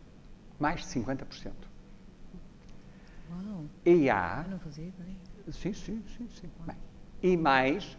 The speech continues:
Speaker 1: isto, eh, causa um diálogo social muito complicado, não é? Será que estas, será que estas crianças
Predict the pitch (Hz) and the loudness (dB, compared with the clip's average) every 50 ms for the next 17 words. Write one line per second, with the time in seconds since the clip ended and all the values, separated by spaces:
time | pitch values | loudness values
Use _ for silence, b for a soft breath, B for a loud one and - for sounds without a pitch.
0 | - - 151 147 131 135 131 - - - - 180 214 220 - - B B B B | 0 6 8 8 8 8 6 4 0 -2 -2 -2 -2 -2 -6 -10 B B B B
1 | B B B B - - - - 143 139 139 147 143 - - - 170 170 175 175 | B B B B 4 6 8 8 10 10 8 8 4 2 4 8 8 8 8 8
2 | 139 - 180 185 180 170 180 151 127 143 147 156 156 143 147 143 135 135 - - | 6 2 2 2 4 4 4 4 4 6 8 8 10 8 8 6 4 2 -4 -6
3 | - 135 - - - 156 135 139 135 131 139 139 139 - - 127 - - 117 - | -6 -6 -6 0 4 6 6 6 6 6 4 2 2 0 0 0 0 0 -2 0
4 | - 139 123 107 95 110 117 110 98 98 110 - - 143 139 139 135 - - 127 | 0 0 0 0 -2 -6 -8 -8 -8 -8 -8 -4 2 4 4 4 4 2 -2 -4
5 | - - 123 - - - - - - - - - - 123 127 - - 135 127 - | -2 -2 -4 -4 -6 -10 -12 -14 -14 -12 -8 -2 0 2 2 2 0 -2 -2 -2
6 | - 117 - - 123 107 101 117 131 139 135 - - - - - - - - - | -2 -4 -2 -2 0 0 2 2 2 2 0 -2 -4 -4 -6 -6 -8 -10 -12 -12